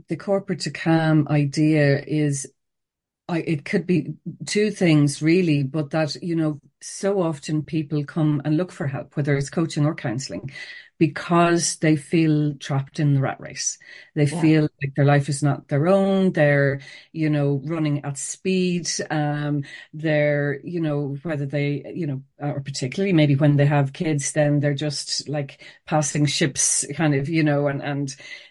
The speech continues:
Speaker 2: Mm.
Speaker 1: seeing the kids, tucking them into bed, and it's back around the next day and in, into that cycle. So definitely, I mean, I suppose I've had a lot of, uh, people, you know, in leadership coming to me where they're
Speaker 2: Mm.
Speaker 1: more at that kind of middle age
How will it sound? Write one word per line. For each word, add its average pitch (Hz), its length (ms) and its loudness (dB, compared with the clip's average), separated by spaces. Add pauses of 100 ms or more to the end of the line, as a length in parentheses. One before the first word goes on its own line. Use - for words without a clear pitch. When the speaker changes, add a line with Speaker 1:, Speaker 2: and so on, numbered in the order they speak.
(120)
Speaker 2:
Mm. 196 180 -2
Speaker 1:
seeing 170 220 2
the - 140 -4
kids, - 200 -8
tucking 170 200 -2
them 160 100 6
into 147 160 0
bed, 156 300 6
and 147 120 4
it's 156 140 0
back 151 240 -2
around 147 280 0
the 143 160 -6
next - 320 -4
day 139 180 2
and 139 100 2
in, 143 240 0
into 147 280 -4
that 135 200 -10
cycle. 135 460 -6
So 151 320 0 (1300)
definitely, 190 840 2
I 156 80 0
mean, 151 500 0 (200)
I 160 100 -10
suppose 151 320 -4
I've 147 180 2
had 147 160 -2
a 147 40 -2
lot 143 260 -2
of, 139 260 -6 (100)
uh, 139 460 -4 (300)
people, 143 400 0 (100)
you 175 140 2
know, 143 180 6
in 143 280 2
leadership 151 520 0
coming 143 220 0
to - 100 -10
me 143 120 -2
where 139 240 -2
they're 139 240 0
Speaker 2:
Mm. 139 200 -4 (100)
Speaker 1:
more 143 120 -4
at 135 200 -8
that 135 160 -6
kind 139 180 -2
of 127 160 -8
middle 139 580 2
age 131 500 -4